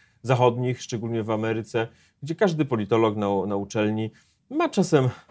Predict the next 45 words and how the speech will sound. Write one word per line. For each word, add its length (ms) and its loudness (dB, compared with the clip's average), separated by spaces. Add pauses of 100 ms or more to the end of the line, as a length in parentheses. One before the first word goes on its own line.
(180)
parę 220 6
lat 220 2
pracy 300 -6
w 40 -4
administracji, 600 -6
parę 180 -2
lat 140 -2
pracy 280 -12
w 40 -20
polityce, 440 -8
a 40 -8
potem 200 -2
wraca, 480 2 (480)
prowadzi 360 6
badania, 400 0
pisze 240 -8
książkę. 540 -4 (360)
No, 480 -4
wie, 200 8
że 120 8
w 40 -4
to 100 4
po 100 2
prostu, 240 -2
że 80 0
w 80 -6
Polsce 220 0
może 180 0
być 120 -2
normalnie 420 2
i 60 -2
że 120 -4
moje 200 0
życie 200 -4
nie 100 0
musi 220 -4
być 180 -12
skazane 380 -2
na 100 -4
jedną 280 -4
drogę, 320 -4
mogę 280 -6
czasami 360 -10
coś 160 -8
zmienić. 440 -12